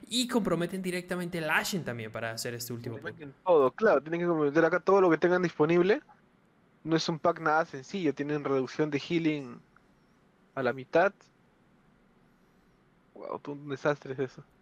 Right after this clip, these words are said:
Speaker 1: Un
Speaker 2: Pero
Speaker 1: desastre,
Speaker 2: ya está,
Speaker 1: sin
Speaker 2: ya
Speaker 1: duda.
Speaker 2: murió el, ya, ya murió el exec-, o sea, se ve todo un desastre, pero no es así. Ya murió el Executioner, los Sats también ya están, casi todos han sido
Speaker 1: Est-,
Speaker 2: derrotados,
Speaker 1: estaría
Speaker 2: solo
Speaker 1: casi
Speaker 2: queda el boss.
Speaker 1: seguro de que el tanque también utilizó un Spear para atravesar tanto al Executioner
Speaker 2: Puede
Speaker 1: como al
Speaker 2: ser,
Speaker 1: pack
Speaker 2: sí.
Speaker 1: de ads con
Speaker 2: Ah,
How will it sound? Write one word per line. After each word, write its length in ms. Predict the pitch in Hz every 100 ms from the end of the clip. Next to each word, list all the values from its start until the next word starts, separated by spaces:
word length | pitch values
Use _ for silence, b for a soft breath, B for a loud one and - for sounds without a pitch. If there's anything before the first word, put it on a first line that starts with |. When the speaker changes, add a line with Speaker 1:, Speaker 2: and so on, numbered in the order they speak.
| _ b _ _ _ -
Speaker 1:
Un 140 | 240
Speaker 2:
Pero 60 | 247
Speaker 1:
desastre, 180 | 180 156
Speaker 2:
ya 80 | 180
está, 140 | 190
Speaker 1:
sin 40 | 190
Speaker 2:
ya 60 |
Speaker 1:
duda. 120 | 190
Speaker 2:
murió 140 | 185 190
el, 80 | 180
ya, 180 | 196
ya 140 | 196 226
murió 240 | 220 214
el 60 | 240
exec-, 280 | 220 185 -
o 80 | 170
sea, 320 | 180 135 117
se 240 | - 156
ve 140 | 147 165
todo 220 | 185 180
un 80 | 170
desastre, 380 | 143 175 165
pero 160 | 151 135
no 60 | 147
es 80 |
así. 220 | 143 - 175
Ya 100 | 175
murió 220 | 170 185
el 40 |
Executioner, 680 | 180 165 - 208 214 208 220 b b b _ _ _
los 180 | - 139
Sats 300 | - 180 -
también 260 | 165 151 170
ya 100 | 165
están, 600 | - 170 165 156 135 - _ _ _ _ _ _ _
casi 260 | - - -
todos 440 | - 160 156 -
han 60 | 151
sido 200 | 165 156
Speaker 1:
Est-, 160 | 147
Speaker 2:
derrotados, 260 | 185 202 214
Speaker 1:
estaría 200 | 226 277
Speaker 2:
solo 100 | -
Speaker 1:
casi 180 | 269 269
Speaker 2:
queda 140 | 220
el 60 | 208
boss. 80 | 190
Speaker 1:
seguro 260 | 214 233
de 160 | 220 175
que 120 | 165
el 280 | 147 143 143
tanque 340 | 180 185 175 196
también 340 | 170 147 160
utilizó 400 | 160 139 131 147
un 120 | 151
Spear 480 | 139 - 143 156 190
para 160 | 139 127
atravesar 600 | 120 117 117 127 135 131
tanto 220 | 131 123
al 80 | 123
Executioner 800 | 123 120 - 151 151 160 185 190
Speaker 2:
Puede 160 | -
Speaker 1:
como 240 | - 120 -
al 60 |
Speaker 2:
ser, 140 | 180 147
Speaker 1:
pack 200 | 185 202
Speaker 2:
sí. 60 |
Speaker 1:
de 120 | 175
ads 360 | 151 156 170 -
con 240 | - 143 143
Speaker 2:
Ah, 180 | 165